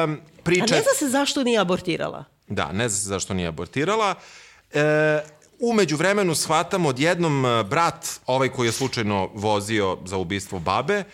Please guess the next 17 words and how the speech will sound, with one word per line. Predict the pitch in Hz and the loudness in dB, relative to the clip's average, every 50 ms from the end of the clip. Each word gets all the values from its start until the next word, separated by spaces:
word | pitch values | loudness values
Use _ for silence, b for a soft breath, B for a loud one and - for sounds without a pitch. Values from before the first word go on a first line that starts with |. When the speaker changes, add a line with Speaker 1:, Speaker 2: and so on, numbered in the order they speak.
| B B B B B B B | B B B B B B B
Speaker 1:
kreće | - 156 160 160 | 2 4 4 4
Speaker 2:
Tako | 165 160 | 4 4
Speaker 1:
da | 143 220 | 4 4
Speaker 2:
je. | 170 | 4
Speaker 1:
mu | 135 | 2
bude | 127 135 127 123 | 2 2 2 2
sve | - - 135 113 | 2 2 0 0
gore | 101 117 117 110 107 | 2 2 4 4 4
Speaker 2:
Da, | - | 4
Speaker 1:
i | 98 | 2
Speaker 2:
šta | 104 101 | 4 4
je | 98 | 4
Speaker 1:
gore. | 98 - - 320 240 | 4 4 4 4 2
Speaker 2:
njemu? | 220 202 170 160 147 - - - | 2 0 -2 -4 -8 -12 -8 -6
Speaker 1:
Pa, | - 127 - - - - - - | -4 -4 -4 -6 -14 -20 -18 -8
ne | - 123 131 127 123 123 | -4 -2 0 0 0 0
znam. | 104 120 104 85 | 0 -2 -4 -4